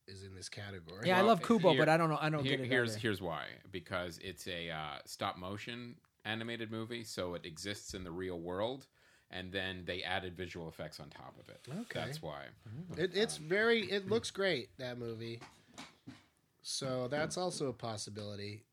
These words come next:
Speaker 1: I think the only one you can rule out is Deepwater Horizon. I just
Speaker 3: Yeah,
Speaker 1: don't, I
Speaker 3: I
Speaker 1: just don't see him giving it to explosions over
Speaker 3: I
Speaker 1: a-,
Speaker 3: think
Speaker 1: all
Speaker 3: it could
Speaker 1: the
Speaker 3: be any
Speaker 1: nuance
Speaker 3: of
Speaker 1: of these
Speaker 3: those
Speaker 1: other
Speaker 3: four.
Speaker 1: ones.
Speaker 3: Yeah, I, I agree.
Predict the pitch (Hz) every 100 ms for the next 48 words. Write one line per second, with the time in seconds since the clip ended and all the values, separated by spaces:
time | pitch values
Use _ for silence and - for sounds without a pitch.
0 | - 131 220 202 185 185 175 170 156 160
1 | 143 139 127 127 107 120 107 113 107 104
2 | 104 104 101 98 147 180 202 202 180 123
3 | 139 170 180 156 - 147 135 139 135 131
4 | 135 123 - - 135 131 117 117 110 -
5 | 135 120 110 113 107 113 135 160 165 147
6 | 117 117 110 113 117 107 107 95 92 95
7 | 113 92 90 80 98 98 90 78 69 92
8 | - 90 82 90 85